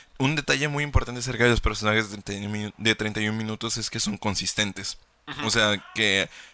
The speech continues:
Speaker 1: que a pesar de que sean muy, este, muy histriónicos todos y, y
Speaker 2: Sí.
Speaker 1: así, y así como son muy consistentes en sus caracter-, en sus caracteres, son consistentes en sus ideales y, pues, también en su forma de, en su forma de ver las cosas.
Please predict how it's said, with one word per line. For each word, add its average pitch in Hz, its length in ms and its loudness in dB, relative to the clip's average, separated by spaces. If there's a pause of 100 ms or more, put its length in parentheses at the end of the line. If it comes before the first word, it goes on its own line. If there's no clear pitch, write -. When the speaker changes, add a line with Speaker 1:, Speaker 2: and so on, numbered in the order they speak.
(120)
Speaker 1:
que 110 280 4
a - 120 2
pesar 107 320 2
de 117 140 0
que 101 400 -2
sean 98 380 -2
muy, 95 320 -6
este, 85 640 -8
muy 95 380 -10
histriónicos 92 800 -4
todos 92 360 -4
y, 101 60 4
y - 40 6
Speaker 2:
Sí. 110 260 0
Speaker 1:
así, 135 280 2 (320)
y 113 100 0
así 117 180 2
como 110 240 -2
son 117 180 2
muy 117 100 -4
consistentes 113 680 -2
en 110 100 -6
sus 101 160 -4
caracter-, 101 500 -6
en 101 380 -2
sus - 240 -4
caracteres, 110 460 -2
son 107 200 -6
consistentes 101 640 -8
en 98 140 -8
sus - 240 -6
ideales 104 540 -4
y, 95 80 -12
pues, - 340 -12
también 87 260 -12
en 92 160 -14
su - 140 -10
forma 92 420 -8
de, 87 100 -10
en 113 120 0
su 135 100 0
forma 113 260 0
de 85 60 -2
ver 82 140 -6
las 80 200 -10
cosas. 110 380 -2